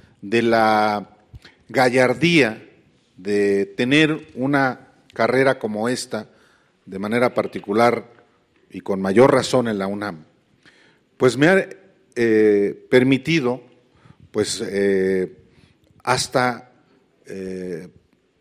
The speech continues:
aprender cada vez más, algo que jamás se termina de, de hacer, y legítimamente aspirar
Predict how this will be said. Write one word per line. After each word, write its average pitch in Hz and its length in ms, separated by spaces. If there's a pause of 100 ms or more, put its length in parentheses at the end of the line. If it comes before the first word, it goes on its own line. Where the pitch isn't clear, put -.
(520)
aprender 135 1000
cada 180 260
vez 156 220
más, 127 400 (300)
algo 110 280
que 95 140
jamás 113 600 (260)
se - 180
termina 107 640 (500)
de, 85 800 (1040)
de 95 220
hacer, 135 560 (580)
y 208 540 (1300)
legítimamente 143 1400
aspirar 127 760